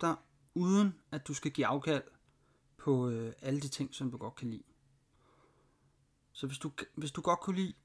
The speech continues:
øh, at få noget pizza, eller noget burger, eller whatever, øh, noget slik, jamen, øh, i princippet, så kan du gøre plads til de her ting hver dag på daglig basis.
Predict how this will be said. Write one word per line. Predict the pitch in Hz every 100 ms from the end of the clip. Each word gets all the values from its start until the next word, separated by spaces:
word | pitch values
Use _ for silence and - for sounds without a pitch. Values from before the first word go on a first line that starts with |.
| _
øh, | 160 147 135 131 143
at |
få | 135 170 151
noget | 151 147 131 120 -
pizza, | - 165 - - 151 143
eller | 117 117
noget | 113 - _
burger, | 160 156 165 170 165 165 143
eller | 123 120 127 _ _ _ _ _ _ _ _ -
whatever, | 135 123 143 160 139 _ _
øh, | - 120 117 113
noget | 127 127
slik, | - 160 160 - - _ _ _ _ _ _ _ _ _ 135
jamen, | 139 147
øh, | 143 135 135
i | 156
princippet, | - 160 - 196 196 214 - _ _ _ _ _ -
så | - 160
kan | 175
du | 170
gøre | 143 123
plads | - 151 156
til | - 143
de | 147
her | 139
ting | - 151 - _ _ _ _ _ _ _
hver | 123 151 120
dag | 107 - _ _ -
på | 143
daglig | - 120 147 147
basis. | 113 107 139 - -